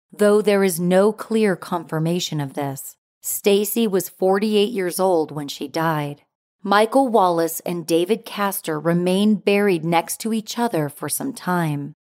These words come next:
until Castor's son had his father's body moved. His new burial location is not known to the public.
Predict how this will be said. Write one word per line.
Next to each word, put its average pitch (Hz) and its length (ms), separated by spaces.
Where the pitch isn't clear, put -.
until 202 720
Castor's 240 640
son 196 440
had 160 200
his 156 180
father's 180 480
body 170 460
moved. 151 640
His 208 260
new 208 300
burial 208 420
location 175 640
is 156 160
not 165 240
known 185 420
to - 120
the 143 80
public. 151 640